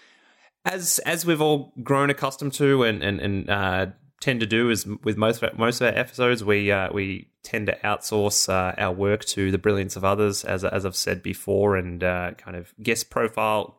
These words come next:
the community and creators, uh, to, to kind of, uh, have this become a place to share and explore the essence of Commander and explore why we play in an effort to promote and celebrate the qualities and, and just kind of, yeah, we're, I mean, it's a long-term project of mine to, to dig into what the hell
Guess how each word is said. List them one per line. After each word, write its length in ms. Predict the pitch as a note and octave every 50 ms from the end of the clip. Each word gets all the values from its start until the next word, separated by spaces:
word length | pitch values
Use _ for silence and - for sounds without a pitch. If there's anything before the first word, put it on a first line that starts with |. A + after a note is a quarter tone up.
| _ _ _
the 80 | - F#2
community 460 | - - D3 D#3+ F3 F3 E3 D#3+ D3
and 100 | B2+ -
creators, 540 | - B2+ A#2+ A#2 A#2 A#2 A#2 A2 - - -
uh, 540 | G#2 G#2 G#2 G2+ G2 G2 G2 G2 G2 - - - -
to, 300 | - - G#2 G2 G2+ G2
to 320 | - - - F#2+ F#2+ F#2
kind 240 | - - F#2+ F#2+ F#2+
of, 160 | F#2 F2+ - _ - - - - - _ _ _ _ -
uh, 140 | D#3+ E3 - -
have 220 | - C3 A#2+ G#2
this 120 | G#2+ G2
become 300 | - - G2+ - - G#2
a 60 | G2+ F2+
place 320 | - - F#2+ F2+ F#2 -
to 80 | - -
share 220 | - - - F2+ F2+
and 80 | F2
explore 340 | F#2 - - - F#2 F2+ F2+
the 140 | E2+ - -
essence 320 | G2 - - - F2+ F2 -
of 100 | - -
Commander 380 | - F#2+ F#2 F2+ F#2 F#2 F#2 F#2
and 140 | F2+ F2+ F2+
explore 460 | F2+ - - - - G#2+ F#2+ F#2 F2
why 200 | G2+ A2+ A#2+ B2
we 120 | A#2 G#2+
play 400 | G2+ - G#2 G2 G2 G2 G2 F#2+
in 220 | F#2 - F#2+ F2+ F2+
an 60 | F#2+
effort 220 | F#2+ - - -
to 60 | -
promote 360 | - F#2 F2+ F2+ F#2 F#2+ F#2+ -
and 120 | - G2
celebrate 380 | - - F#2 F2+ F2+ F2+ - -
the 60 | -
qualities 480 | - C#3+ C#3+ D3 C#3+ C#3+ C#3 C3+ A#2
and, 160 | A2+ G2 G2 -
and 140 | G2 G2+
just 180 | G2 A2 A2 -
kind 200 | - - B2+ C3
of, 80 | A#2+ - _ - - - - - _ _ _ -
yeah, 160 | A2 C3+ D#3+
we're, 180 | A#2 G2+ G#2 F#2 -
I 80 | - G2
mean, 160 | G2 G2 G2
it's 160 | G2+ G2 -
a 60 | G#2+ F#2
long-term 680 | F#2+ G2 A2 B2 B2 B2 - G#2+ G2+ G2+ G2 F#2+ F#2 -
project 460 | - - - G#2 G#2+ G#2 G2+ G2 - G2
of 80 | F#2
mine 300 | F#2 F#2 F#2 G2+ G#2 G2+
to, 140 | F#2 F#2 F2+
to 200 | - - - G2
dig 260 | F2 - F#2+ F#2+ G2
into 240 | G2 F#2 F#2 F2+ F#2
what 280 | F2+ F2+ F#2 F2+ - -
the 100 | G2+ F#2+
hell 420 | - G2 F#2 F#2 F2+ F2+ -